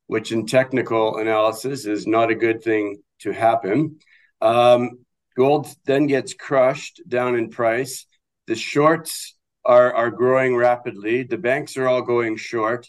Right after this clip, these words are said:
to gold and to silver. And then you have the Fed come out with something a little more dovish than I guess people were expecting. I think you and I are expect-, we're expecting that. We know what's gonna happen. But anyway,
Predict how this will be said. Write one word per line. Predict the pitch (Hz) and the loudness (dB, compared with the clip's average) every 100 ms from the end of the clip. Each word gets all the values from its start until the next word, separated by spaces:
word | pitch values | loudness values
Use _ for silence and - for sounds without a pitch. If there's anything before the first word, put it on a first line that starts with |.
| _ | _
to | 110 | -6
gold | - 120 117 123 123 - _ | 0 0 0 -2 -10 -12 _
and | - 135 156 | -6 -2 -2
to | |
silver. | 131 110 104 104 113 117 _ _ _ _ | -4 -6 -4 -2 -4 -6 _ _ _ _
And | 120 123 | -2 2
then | 175 208 190 180 | 4 4 2 0
you | 147 143 | 0 0
have | 143 127 | 0 -2
the | |
Fed | 127 143 143 143 | -6 -2 -2 -2
come | 139 123 | -4 -2
out | 123 123 | 0 -2
with | 120 | -4
something | - 135 123 127 120 - | -6 -6 -2 0 0 0
a | |
little | 117 131 | -2 -2
more | 127 117 | 0 0
dovish | 113 120 120 117 - | 2 2 2 -6 -8
than | 117 113 110 | -6 -4 -4
I | 107 | -6
guess | 110 | -8
people | - 127 107 | -8 -4 -2
were | |
expecting. | 98 - 127 139 117 117 | -2 -2 0 0 0 2
I | 135 | 2
think | 139 175 | 2 2
you | 139 147 | 4 2
and | 123 | 4
I | 151 | 4
are | 196 127 | 2 -2
expect-, | - - 104 - - | -6 -8 -8 -8 -4
we're | 110 | -2
expecting | 98 - 87 87 104 | -2 -4 -6 -4 -2
that. | 117 | 0
We | 123 151 | 2 4
know | 143 | 4
what's | 147 - | 4 2
gonna | 113 98 | -2 -2
happen. | 95 85 131 131 - _ | -2 -2 -4 -6 -8 _
But | 123 | 2
anyway, | 156 120 123 | 2 4 0